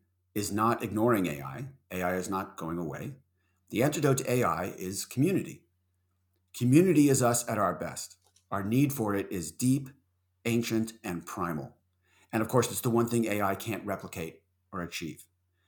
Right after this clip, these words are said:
Community has saved this country during the Civil War and World Wars and the Depression. It helped us survive Trump, who was the ultimate mosquito, small, common, but able to spread a lot of disease.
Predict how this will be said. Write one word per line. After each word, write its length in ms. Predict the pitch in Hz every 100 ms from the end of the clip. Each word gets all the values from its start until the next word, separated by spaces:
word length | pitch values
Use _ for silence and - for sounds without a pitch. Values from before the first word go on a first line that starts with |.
| _ _ -
Community 540 | 120 127 135 127 127
has 160 | 104 107
saved 300 | - 156 147
this 160 | 90 -
country 400 | 82 - 62 -
during 180 | 95 92
the 60 | 82
Civil 280 | 87 78
War 280 | 85 98 143
and 200 | 95 80
World 280 | 85 90 90
Wars 340 | 87 101 143
and 140 | 82 76
the 40 |
Depression. 640 | - - 87 - 123 156 - _ _
It 100 | 98
helped 220 | 107 104
us 100 | 107
survive 400 | - 98 95 87
Trump, 320 | - 87 104 -
who 100 | 90
was 160 | 87
the 100 | 90
ultimate 340 | 110 127 92 -
mosquito, 520 | - 82 78 107 139
small, 420 | - - 95 98
common, 480 | 95 - 98 95 101 95
but 180 | 90 -
able 240 | 95 87
to 80 | 92
spread 360 | - 98 92 -
a 60 | 82
lot 240 | 85 104
of 100 | 85
disease. 480 | 73 73 69 69